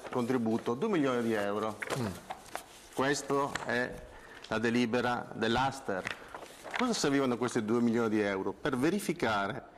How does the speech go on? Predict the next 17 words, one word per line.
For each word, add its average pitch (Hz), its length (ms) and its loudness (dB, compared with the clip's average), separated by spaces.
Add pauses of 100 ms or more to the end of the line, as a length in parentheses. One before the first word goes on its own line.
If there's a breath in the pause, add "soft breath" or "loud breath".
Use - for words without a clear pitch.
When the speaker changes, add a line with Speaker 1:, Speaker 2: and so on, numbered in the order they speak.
(260 loud breath)
Speaker 1:
la 127 140 0
possibilità 139 720 2
di 123 160 2
recuperare 135 640 0
edifici 123 460 0
esistenti 113 880 0 (540 loud breath)
al 117 160 -2
fine 160 280 0
di 120 100 0
porre 131 340 0
in 156 100 2
essi 113 300 0
attività 143 440 0
connesse 143 440 0
con 120 140 2
il 117 80 2
progetto 110 720 -4